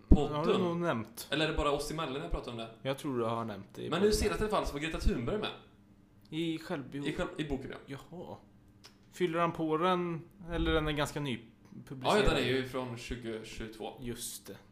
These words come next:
Speaker 2: Då är det rimligt att hon är
Speaker 1: Och
Speaker 2: med.
Speaker 1: han har ju jobbat i... Han har ju varit på det, så G åtta-möten och allt möjligt.
Speaker 2: Mm, just det.
Speaker 1: Eh.
Speaker 2: Och där har ju hon hängt lite också.
Speaker 1: Jag vet inte om det är där de sätts, men, eh,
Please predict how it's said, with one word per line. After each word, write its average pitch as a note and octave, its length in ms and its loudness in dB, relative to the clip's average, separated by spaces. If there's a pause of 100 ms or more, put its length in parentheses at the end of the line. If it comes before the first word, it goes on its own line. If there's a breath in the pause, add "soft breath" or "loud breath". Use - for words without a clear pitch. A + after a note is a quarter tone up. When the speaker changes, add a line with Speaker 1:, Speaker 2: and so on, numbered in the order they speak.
(260)
Speaker 2:
Då B2+ 60 -10
är A#2+ 80 -6
det A#2 60 -10
rimligt A2 460 -8
att - 60 -20
hon A#2 100 -10
är A2 40 -2
Speaker 1:
Och C3+ 100 2
Speaker 2:
med. C#3+ 80 0
Speaker 1:
han C#3+ 100 -8
har D3+ 100 4
ju D3 80 6
jobbat B2+ 400 0
i... B2+ 280 0
Han C3 100 0
har C#3 60 4
ju C3 100 4
varit B2 100 0
på C3+ 60 -2
det, A2+ 120 0
så - 200 -6
G A#2 180 -4
åtta-möten A2 600 -4
och A2 80 -8
allt - 80 -18
möjligt. - 420 0
Speaker 2:
Mm, B2+ 180 -4
just A2+ 320 -4
det. G#2 100 -10 (540)
Speaker 1:
Eh. B2 240 -12
Speaker 2:
Och C3 80 -6
där A#2 100 0
har B2 100 2
ju D3+ 80 0
hon B2 200 -2
hängt A#2+ 280 -8
lite B2 220 -12
också. G#2+ 260 -12 (340)
Speaker 1:
Jag C#3+ 180 4
vet D#3+ 120 2
inte C#3+ 120 0
om C3 60 0
det D#3+ 60 0
är E3+ 40 -4
där E3 340 4
de - 280 -6
sätts, - 440 2
men, C3+ 220 0
eh, G2+ 500 -10